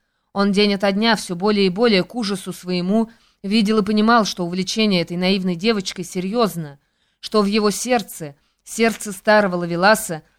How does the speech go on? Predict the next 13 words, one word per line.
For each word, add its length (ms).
привыкшего 520
к 80
легким 340
победам, 520
неразборчивого 1000
даже 260
подчас 540
в 20
средствах 680
к 40
достижению 640
этих 220
побед – 420